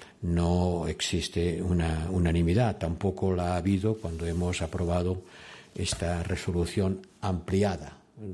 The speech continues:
la que se discutió durante el fin de semana y que ahora se ha ampliado con un párrafo que tiene su importancia, porque lo que estamos pidiendo, o lo que están pidiendo veintiséis sobre veintisiete,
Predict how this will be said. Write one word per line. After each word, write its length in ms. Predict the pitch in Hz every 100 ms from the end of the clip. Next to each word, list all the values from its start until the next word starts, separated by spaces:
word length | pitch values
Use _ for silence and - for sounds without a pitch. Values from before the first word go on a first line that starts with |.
| 87 -
la 100 | 85
que 520 | 87 82 80 80 82
se 220 | 78 -
discutió 520 | 78 80 - 85 95 87
durante 360 | 85 85 85
el 60 | 82
fin 180 | 92 87
de 80 |
semana 480 | 85 90 104 120 143 - - - -
y 100 | 101
que 140 | 92 110
ahora 120 | 117
se 140 | -
ha 20 |
ampliado 560 | 98 92 92 104 127 104
con 180 | 95 87
un 120 | 92
párrafo 560 | - 101 104 - 131 127 - _ -
que 120 | 85
tiene 340 | - 120 113
su 140 | - 90
importancia, 760 | 80 85 87 147 143 - 85 87
porque 420 | - 87 85 82 -
lo 100 | -
que 60 | 87
estamos 460 | 87 104 104 101 -
pidiendo, 680 | - 85 98 117 98 117
o 160 | 113 101
lo 100 | 80
que 100 | 92
están 340 | - 107 101
pidiendo 560 | 98 78 92 104 90 78
veintiséis 1000 | 73 85 76 82 80 - 120 107 117 - - - - - - -
sobre 240 | 87 87
veintisiete, 960 | 85 110 107 101 - 113 107 104 104